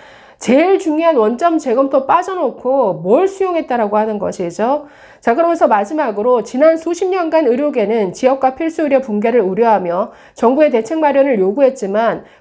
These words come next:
과거 정부는 재정 여건 등을 핑계로 제대로 된 대책을 마련하지 않고 미봉책으로 일관했다. 의료계가 현 정부의 의료개혁도 신뢰하지 못하게 하는 것은 바로 이런 이유에서 기인했다고 생각한다.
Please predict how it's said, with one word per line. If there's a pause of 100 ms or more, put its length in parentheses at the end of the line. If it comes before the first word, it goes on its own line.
과거
정부는
재정
여건
등을
핑계로 (220)
제대로
된
대책을
마련하지
않고
미봉책으로
일관했다. (420)
의료계가
현
정부의
의료개혁도
신뢰하지
못하게
하는
것은 (400)
바로
이런
이유에서
기인했다고
생각한다.